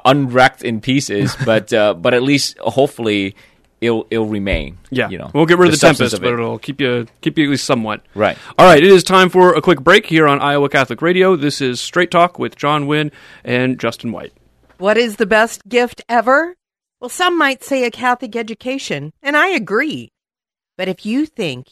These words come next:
Speaker 3: you can't afford Catholic education, think again.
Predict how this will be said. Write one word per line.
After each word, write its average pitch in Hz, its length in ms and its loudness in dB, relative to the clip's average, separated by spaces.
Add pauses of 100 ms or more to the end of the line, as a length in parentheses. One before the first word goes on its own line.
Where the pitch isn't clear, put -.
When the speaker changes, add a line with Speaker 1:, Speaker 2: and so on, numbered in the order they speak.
Speaker 3:
you 202 140 -12
can't 247 360 -10
afford 147 460 -12
Catholic 160 440 -12
education, 127 720 -16 (560)
think 208 400 -4
again. 151 560 -6